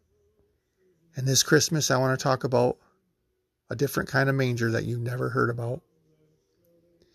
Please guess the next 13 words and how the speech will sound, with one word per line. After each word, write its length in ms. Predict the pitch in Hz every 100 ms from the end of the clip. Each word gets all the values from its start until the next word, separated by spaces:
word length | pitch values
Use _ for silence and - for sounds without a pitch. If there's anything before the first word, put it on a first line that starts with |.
| _ - - _ _ _ _ _ _ _ _ _ _ _ -
There 80 | 175
was 160 | 185
a 60 | 185
mama 580 | 180 185 196 208 202 - _ _ _ _ _ _ _ 175 _ _ _ _ _ _ _ _ _ -
giving 280 | 160 190
birth 420 | 170 147 139 147 - _ _ _ _ _ _ _ _ -
in 120 | 131
this 200 | 147 -
manger. 560 | 143 127 113 113 120 - _ _ _ _ _ _ _ _ _ 156 156 170 170 _ _ _ _ _ _ _ _
As 120 | 160 160
she 180 | -
bellows 440 | 170 165 170 180 165
out 340 | 156 156 -